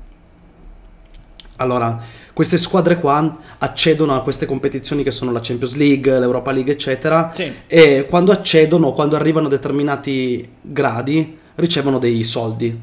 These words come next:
Speaker 1: dalla Champions League, che ha come principale introito i diritti
Speaker 2: La
Speaker 1: T V.
Speaker 2: pubblicità del T V, sì.
Speaker 1: Di fatto i diritti T V che prende la, la Champions League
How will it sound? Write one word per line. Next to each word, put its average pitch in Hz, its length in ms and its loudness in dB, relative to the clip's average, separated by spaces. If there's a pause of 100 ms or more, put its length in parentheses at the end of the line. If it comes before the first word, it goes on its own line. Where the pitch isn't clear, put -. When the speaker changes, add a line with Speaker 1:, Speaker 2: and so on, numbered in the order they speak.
Speaker 1:
dalla 127 180 -4
Champions 120 380 -6
League, 117 460 -6
che 160 140 4
ha 139 160 2
come 156 260 -2
principale 160 580 0
introito 139 640 0 (280)
i 143 140 -2
diritti 131 260 0
Speaker 2:
La 147 60 -4
Speaker 1:
T - 40 -4
V. - 20 -2
Speaker 2:
pubblicità 135 720 -2
del - 140 -10
T - 100 -18
V, 127 120 -14 (180)
sì. - 180 -14 (400)
Speaker 1:
Di 170 120 0
fatto 226 360 2
i 170 60 2
diritti 151 260 -4
T 151 120 -4
V 143 220 2
che 170 120 0
prende 156 260 0
la, 147 380 0
la 143 160 0
Champions 147 380 -6
League 170 460 0